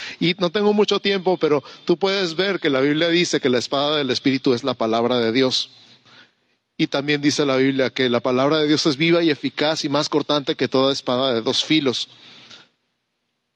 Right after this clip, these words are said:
Y también dice en Apocalipsis que Él matará a las naciones con la espada que sale de su boca. Y yo decía, "Qué miedo".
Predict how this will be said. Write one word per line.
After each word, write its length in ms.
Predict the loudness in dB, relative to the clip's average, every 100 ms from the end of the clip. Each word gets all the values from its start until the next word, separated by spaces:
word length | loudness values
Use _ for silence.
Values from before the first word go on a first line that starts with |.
| _ _ _ _
Y 80 | -6
también 360 | -4 0 0 2
dice 240 | 0 0
en 80 | -2
Apocalipsis 640 | -2 0 2 2 0 -4 -2
que 320 | 0 2 2
Él 200 | 0 -2
matará 640 | -4 -2 0 0 0 -4 -8 -20 -20 _ _
a 80 | -4
las 180 | -2 -2
naciones 440 | -2 0 0 -2
con 380 | -2 -2 -2 -4 -14 -6
la 200 | -2 -2
espada 380 | -2 -2 -2 -2
que 120 | -4
sale 300 | -2 0 0
de 100 | 0
su 160 | -2
boca. 320 | 0 0 -2 -8 -12 -6 0
Y 240 | 0 0 -8 -14
yo 180 | -4 0
decía, 300 | 0 0 -2
"Qué 180 | -2 -2
miedo". 480 | 2 2 2 0